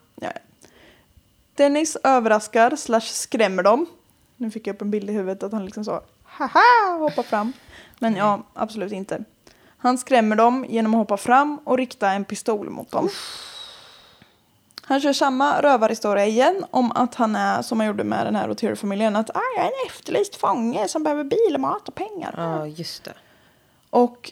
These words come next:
Speaker 1: han menar att han säger det här till dem för att de ska lugna sig och liksom tro att, "Ah, det är inte oss han är ute efter, utan han vill bara ha massa saker och så kommer han sticka." Mm. Sen så tvingar han med sig Catherine och Kevin in i ett sovrum under pistolhot då.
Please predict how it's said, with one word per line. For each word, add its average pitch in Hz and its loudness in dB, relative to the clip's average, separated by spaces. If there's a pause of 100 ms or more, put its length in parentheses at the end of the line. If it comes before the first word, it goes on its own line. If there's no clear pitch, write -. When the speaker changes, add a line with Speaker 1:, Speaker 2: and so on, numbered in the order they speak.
(140)
Speaker 1:
han 254 2
menar 226 -2
att - -4
han 254 -4
säger 247 -2
det 247 -2
här 240 0
till 233 -2
dem 226 -2
för 226 -6
att 233 -2
de 226 -4
ska 220 -2
lugna 214 0
sig 208 -2
och 220 -2
liksom 208 -4
tro 202 -2
att, 214 0
"Ah, 254 -2
det 240 -4
är 233 0
inte 226 -4
oss - -6
han 214 -4
är 208 -2
ute 202 -8
efter, 202 -8
utan 214 -8
han 214 -6
vill 226 -8
bara 220 -8
ha - -8
massa 233 -14
saker 233 -12
och - -16
så - -20
kommer 226 -10
han 233 -10
sticka." 254 -12 (540)
Mm. 254 -10 (1500)
Sen 302 0
så - -8
tvingar 247 0
han 226 2
med 214 2
sig 262 -2
Catherine 208 -4
och 220 -8
Kevin 208 -4
in 208 -4
i - -8
ett - -12
sovrum 233 -2 (440)
under - -4 (320)
pistolhot 247 -8
då. 285 -8